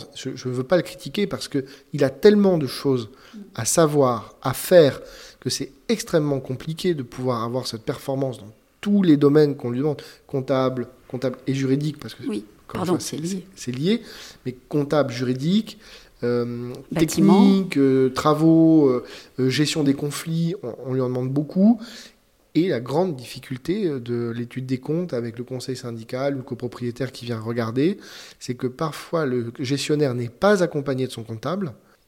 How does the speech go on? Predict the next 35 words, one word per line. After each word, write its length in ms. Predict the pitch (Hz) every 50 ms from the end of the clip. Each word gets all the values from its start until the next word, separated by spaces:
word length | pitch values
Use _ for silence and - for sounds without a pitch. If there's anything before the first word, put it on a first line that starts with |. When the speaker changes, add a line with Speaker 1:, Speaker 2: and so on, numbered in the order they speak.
| _ _ _
Speaker 1:
pour 160 | - 131 127
des 80 | 127 127
raisons, 540 | 113 107 110 101 104 123 131 135 131 120 107
euh, 80 | 104
d'organisation 580 | 107 110 117 113 117 113 113 117 107 - - 110
d'entreprise, 600 | 104 101 - - 104 - - 147 151 151 151 139
de 80 | 127 120
rentabilité 800 | 107 113 110 117 113 117 120 117 117 117 - - 127 123 123 113 104
et 40 | 117
autres. 260 | 156 202 - - - - - - - - _ _ _
Et 320 | 135 131 135 139 135 - -
le 100 | - 127
gestionnaire 480 | 123 123 131 123 - - 135 139 180 196
n'a 140 | 175 127 110
pas 140 | - 123 113
toujours 680 | - _ _ - 196 202 196 175 160 175 185 175 151
la 100 | 110 107
compétence 800 | - - - 196 196 - 156 135 139 143 147 233 - - - -
Speaker 2:
Mm. 120 | 233 208 190 - - - -
Speaker 1:
pour 180 | 151 135 - - - _ _ _
parfaitement 840 | - 165 - - - - - 185 175 180 - 180 185 175 151 - - - - _
expliquer 540 | 240 233 202 - - - 175 160 - - 143
les 100 | 135 127
comptes, 320 | - 175 254 285 - - - - _ _ _
d'abord 220 | 147 143 156 165
parce 120 | 151 127 -
que 80 | -
ça 120 | 110 120 123
n'est 100 | 123 120
pas 160 | - - 190
lui 240 | 190 185 196 190 180
qui 160 | 170 - -
les 200 | 127 123 123 117
a, 240 | 120 117 113 113 110
euh, 80 | 107